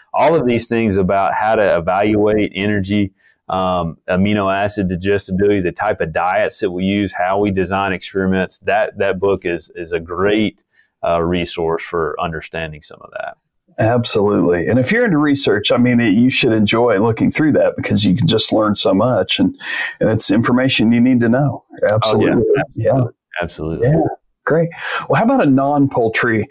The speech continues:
Speaker 2: resource, or even, even something for fun? Is there something, you know, that
Speaker 1: Yeah.
Speaker 2: you, you like to read or listen to or watch for fun?
Speaker 1: Yeah, yeah. Well,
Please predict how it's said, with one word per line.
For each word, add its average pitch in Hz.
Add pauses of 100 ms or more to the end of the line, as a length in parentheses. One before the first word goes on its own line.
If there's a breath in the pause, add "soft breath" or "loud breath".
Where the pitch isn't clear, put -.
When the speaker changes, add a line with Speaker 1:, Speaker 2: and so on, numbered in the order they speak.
(380 loud breath)
Speaker 2:
resource, 113
or 233
even, 214 (320 loud breath)
even 208
something 165
for 127
fun? 101
Is 95
there 104
something, 110
you 104
know, 110
that 113
Speaker 1:
Yeah. 117
Speaker 2:
you, 98 (420)
you 110
like 107
to -
read 147
or 123
listen 143
to 147
or 110
watch 139
for 117
fun? 135 (280 loud breath)
Speaker 1:
Yeah, 113
yeah. 101
Well, 117